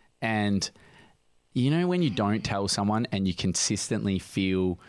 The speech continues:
like you keep putting it off and you know you gotta do it, but you keep putting it off, you keep putting it off. We should have just done it straight away, but we felt awkward, and that is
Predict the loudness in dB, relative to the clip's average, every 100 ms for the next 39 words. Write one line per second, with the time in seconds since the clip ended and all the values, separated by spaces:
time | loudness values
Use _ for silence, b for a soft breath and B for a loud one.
0 | B B -4 -4 -4 -2 0 0 -4 -2
1 | 0 2 2 0 -4 -18 B B B -2
2 | 0 2 2 2 0 0 0 0 0 -2
3 | -2 -2 -2 0 0 0 0 -2 -2 -2
4 | -2 0 0 -2 -6 B -4 -2 2 2
5 | 0 -2 -2 0 0 0 -2 0 0 0
6 | -2 -4 B B -2 -2 -2 -2 -2 0
7 | -2 0 -2 -2 -6 B B B -4 0
8 | 0 -2 -4 b b b -6 -4 0 -2
9 | -2